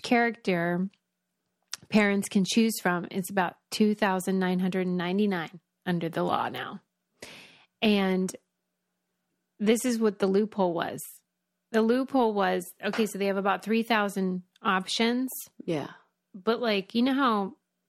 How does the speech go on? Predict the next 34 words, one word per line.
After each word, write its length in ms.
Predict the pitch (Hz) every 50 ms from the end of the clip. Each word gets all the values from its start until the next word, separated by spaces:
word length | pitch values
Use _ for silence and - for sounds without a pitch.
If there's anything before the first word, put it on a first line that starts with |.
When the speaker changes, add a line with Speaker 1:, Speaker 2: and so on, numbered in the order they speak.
| _ _ -
Speaker 1:
sometimes 460 | - 240 240 240 254 247 247 233 208
a 80 | 208 202
word 240 | 196 202 208 202 196
will 100 | 196 180
be 340 | 185 202 196 190 185 - - _
one 320 | - 214 202 220 220 220 196
thing, 320 | - 196 190 196 208 208
but 100 | 196 190
then, 220 | 180 180 175 175 170
like, 180 | 160 165 - 185 175 -
technically 540 | - - - 190 180 - 190 185 180 185 180
you 100 | 180 185
could 340 | 180 - - - 202 180 170
pronounce 440 | - - 185 180 180 180 180 - -
it 80 | 175
a 60 | 180 175
new 240 | 175 175 175 175 175
way 260 | 170 180 175 175 180
and 80 | 185 185
it'll 180 | 185 175 180 180
make, 180 | 180 175 -
like, 100 | 180 170
a 60 | -
new 260 | 165 180 180 175 175 170
word. 480 | - 160 180 180 170 202 247 247 - - _ _ _ _
Speaker 2:
Yeah. 400 | - 160 147 131 117 - - 156 - - _ -
Speaker 1:
And 120 | 220 196
so 120 | - 226 -
all 100 | 202 202
these 200 | 190 202 202 180
parents 300 | - - 202 196 180 - -
were 60 | 180
doing 360 | 165 - - 233 240 233 214 196
that. 320 | 180 175 170 170 165 -